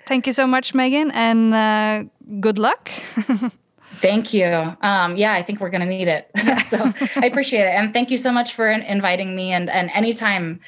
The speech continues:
Speaker 2: you guys, you have my email, you have my number. So anytime you wanna talk to me about American politics, it would be my pleasure.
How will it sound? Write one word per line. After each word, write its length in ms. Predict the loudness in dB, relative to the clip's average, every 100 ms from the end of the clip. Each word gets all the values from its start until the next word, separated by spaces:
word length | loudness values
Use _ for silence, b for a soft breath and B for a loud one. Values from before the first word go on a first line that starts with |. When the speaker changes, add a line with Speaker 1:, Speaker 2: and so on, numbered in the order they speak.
| B B
Speaker 2:
you 120 | -2
guys, 360 | 0 0 0 -6
you 120 | -4
have 140 | -4 -4
my 120 | -6
email, 560 | -4 -2 -2 -2 -6 -4
you 100 | -2
have 140 | -2
my 100 | -2
number. 540 | -2 -2 0 2 0 -2
So 220 | -4 0
anytime 500 | 0 -2 -6 -4 -2
you 120 | -2
wanna 180 | -2 -4
talk 220 | -4 -6
to 100 | -4
me 60 | 0
about 140 | 0
American 380 | 2 0 0 -4
politics, 440 | 0 0 0 -6 -4
it 60 |
would 120 | -4
be 80 | -4
my 140 | -2 -2
pleasure. 280 | -4 -8